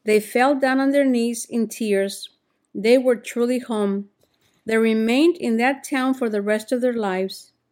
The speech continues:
As soon as this miracle had taken place, money began to pour in for the construction of the little church. A new, beautiful shrine was built in a period of three years. It was completed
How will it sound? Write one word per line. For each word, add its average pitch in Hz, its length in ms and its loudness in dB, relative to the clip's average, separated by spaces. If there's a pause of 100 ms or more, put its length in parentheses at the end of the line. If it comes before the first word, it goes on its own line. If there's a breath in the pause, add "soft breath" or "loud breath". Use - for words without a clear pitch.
(640)
As 214 220 -4
soon 294 180 4
as 349 140 0
this 277 180 -6
miracle 285 420 4
had 247 160 -4
taken 254 340 -2
place, 214 480 -4 (340)
money 254 340 2
began 269 480 0
to 302 120 -2
pour 277 380 4
in 240 300 -2
for 254 220 -4
the 214 100 -4
construction 240 680 -4
of 226 100 -2
the 208 100 0
little 220 280 -4
church. 190 540 -6 (540)
A 208 120 0
new, 277 480 2 (100)
beautiful 269 360 0
shrine 247 460 -4
was 220 220 -4
built 269 460 0
in 226 140 -4
a 208 100 0
period 262 580 0
of 208 160 -8
three 247 180 -4
years. 202 560 -2 (640)
It 214 80 -2
was 214 200 0
completed 294 800 0